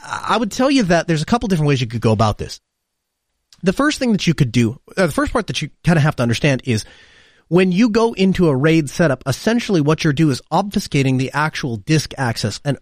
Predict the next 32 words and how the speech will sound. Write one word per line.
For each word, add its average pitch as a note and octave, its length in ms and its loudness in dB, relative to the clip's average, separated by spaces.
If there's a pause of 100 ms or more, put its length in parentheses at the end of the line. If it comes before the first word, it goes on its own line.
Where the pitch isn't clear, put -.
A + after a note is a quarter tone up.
(100)
only A#3+ 360 2
the F3 120 2
raid D#3+ 520 0
card C#3 280 2
is C3 120 0
going D#3 240 2
to C#3+ 100 0
see B2+ 220 0
those A2+ 260 0
disks. - 400 -4
Then F3 260 2
typically G3 540 -2
on C#3 220 -2
top B3+ 480 -4
of D#3+ 160 0
that D#3 200 2
raid E3+ 300 2
card, B2+ 300 -2
it F#3 160 0
generates E3 520 2
virtual D3 640 -2
disks A2 540 -8 (460)
that D#3 140 0
the E3 120 2
operating F#3 420 0
system D3 320 -4
can D3 160 0
see C3+ 260 -4
and B2 160 2
then A#2+ 140 4
write E3 240 0
to. - 140 -12